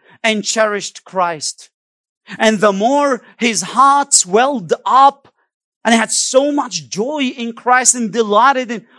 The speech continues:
all of God's promises, then he would look around and he would see lost men and women who are not experiencing such fulfillment.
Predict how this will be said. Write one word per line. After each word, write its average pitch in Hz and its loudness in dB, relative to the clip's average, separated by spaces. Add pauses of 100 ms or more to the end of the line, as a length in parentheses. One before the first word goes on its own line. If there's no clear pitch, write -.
all 277 2
of 165 -10
God's 185 -2
promises, 165 -4
then 208 -2 (160)
he 190 -4
would 143 -10
look 175 -16
around 170 -20 (1700)
and 123 -20
he 180 -4
would 220 -6
see 240 -4 (300)
lost 202 -2 (140)
men 240 -2
and 196 -6
women 226 -4 (180)
who 233 -2
are 196 -2
not 220 -2
experiencing 254 -4
such 277 -2
fulfillment. 240 -6